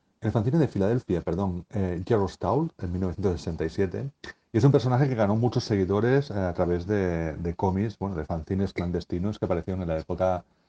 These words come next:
a finales de los sesenta y a principios de los setenta. Eh, Crumb se in-, inspiró en el L S D y en el, y en lo que sería, lo que sería la, la, la contracultura hippie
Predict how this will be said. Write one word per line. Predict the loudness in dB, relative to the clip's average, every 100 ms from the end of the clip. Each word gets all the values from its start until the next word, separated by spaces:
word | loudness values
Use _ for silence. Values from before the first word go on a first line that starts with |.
| _
a | -8 -2
finales | 2 2
de | 2
los | 0
sesenta | -2 -2 0
y | 0 0
a |
principios | -2 -4 0 0
de |
los | 0
setenta. | -2 -4 -2 -6 -8 _ _ _ 0
Eh, | 2 4 4 2 2
Crumb | 4 4 2
se | 0 0
in-, | 0 0
inspiró | -2 -4 0 6 8 8
en | 6
el | 4
L | 2
S | 2 4
D | 6 6 4 2 0
y | -2
en | -2 -2
el, | -4 -4 -6 -6
y | -6
en |
lo | -4
que | -6
sería, | -4 -2 2 4 4 2 0 -2 -4 -6
lo | -8
que | -8
sería | -6 -4 -2
la, | -2 -2 -4
la, | -10 -12
la | -8
contracultura | -4 -4 -4 -6 -2 2 2 2
hippie | 0 0 -4